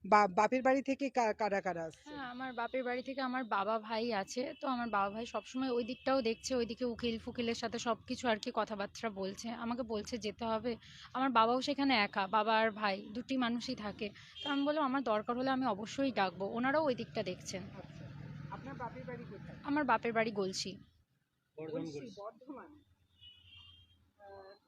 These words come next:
Speaker 1: মা-, ওনারা কি ওইখানেও কোনো থানায় বা, আহ, যোগাযোগ করছেন? আর আপনাদের কি মনে হয় যে, আহ, এইরকমভাবে উনি এইভাবে যে চলে,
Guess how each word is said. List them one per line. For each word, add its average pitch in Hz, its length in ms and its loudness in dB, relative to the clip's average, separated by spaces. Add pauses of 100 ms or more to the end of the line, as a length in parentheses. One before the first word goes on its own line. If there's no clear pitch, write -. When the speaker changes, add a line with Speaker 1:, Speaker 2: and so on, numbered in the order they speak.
(180)
Speaker 1:
মা-, 247 280 -10
ওনারা 277 220 -4
কি 294 120 -8
ওইখানেও 277 440 2
কোনো 269 280 4
থানায় 254 500 6
বা, 240 180 8
আহ, 214 400 2 (240)
যোগাযোগ 262 380 6
করছেন? 190 520 4 (560)
আর 214 200 10 (120)
আপনাদের 311 480 4
কি 302 220 4
মনে 262 300 6
হয় 214 240 4
যে, 262 340 6 (480)
আহ, 220 280 10 (300)
এইরকমভাবে 320 920 8
উনি 277 420 8
এইভাবে 262 340 6
যে 277 140 4
চলে, 233 360 8